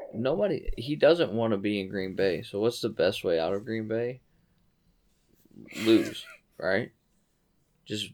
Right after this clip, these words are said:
suck, be terrible. They have Jordan Love, right? So who knows?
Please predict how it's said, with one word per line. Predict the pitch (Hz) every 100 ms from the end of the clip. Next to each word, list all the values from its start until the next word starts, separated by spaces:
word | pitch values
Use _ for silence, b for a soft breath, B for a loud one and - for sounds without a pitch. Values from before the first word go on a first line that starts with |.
| -
suck, | - - 107 82 -
be | 101
terrible. | 104 104 82 85 87
They | 87 90
have | 92 90 90 82 - _ _
Jordan | - 90 95 90
Love, | 85 78 76 - _ _ _ 90
right? | 90 87 - _ _ _ _ _ _ _
So | - 101
who | 113 135
knows? | 135 110 -